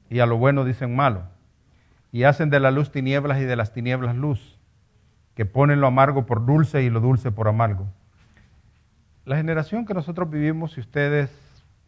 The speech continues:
ponen cuidado, es una generación como un poco loca, ¿no? Eh, por así decirlo, donde el género primeramente ya no lo decide Dios, sino que lo deciden los hombres.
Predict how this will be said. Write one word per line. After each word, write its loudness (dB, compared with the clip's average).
ponen -4
cuidado, 2
es -8
una -2
generación 0
como -4
un -2
poco 0
loca, 2
¿no? -8
Eh, 0
por 2
así 2
decirlo, 0
donde 0
el 0
género 0
primeramente 0
ya 2
no 0
lo 0
decide 0
Dios, 0
sino -2
que -4
lo -2
deciden -4
los -8
hombres. -6